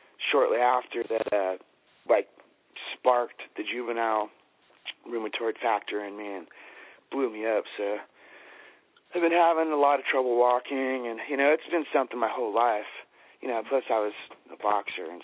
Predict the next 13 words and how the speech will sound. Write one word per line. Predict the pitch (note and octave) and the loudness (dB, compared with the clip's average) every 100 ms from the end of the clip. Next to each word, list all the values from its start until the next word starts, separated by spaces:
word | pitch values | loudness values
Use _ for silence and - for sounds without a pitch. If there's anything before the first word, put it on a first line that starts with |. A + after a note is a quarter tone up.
| - | -10
stuff, | F#2 F2+ - | -8 -8 -8
so | F#2+ F#2+ - - - - | -6 -6 -8 -20 -18 -10
my | |
hands | G2 A2+ A#2+ G#2+ - | -6 -4 -4 -6 -8
paid | B2+ G#2+ | -4 -4
a | G2 | -4
bit | G2 | -6
of | F#2+ | -6
a | F2+ | -10
price. | - G#2 G#2 A2 - | -8 -2 -2 -4 -14
And | E2+ E2+ - - - - - - - - - _ - - - - - _ _ _ _ - | -18 -18 -20 -20 -20 -20 -12 -6 -6 -8 -14 _ -20 -20 -20 -20 -20 _ _ _ _ 2
every | A#3+ G#3+ | 4 4
once | G3+ | 2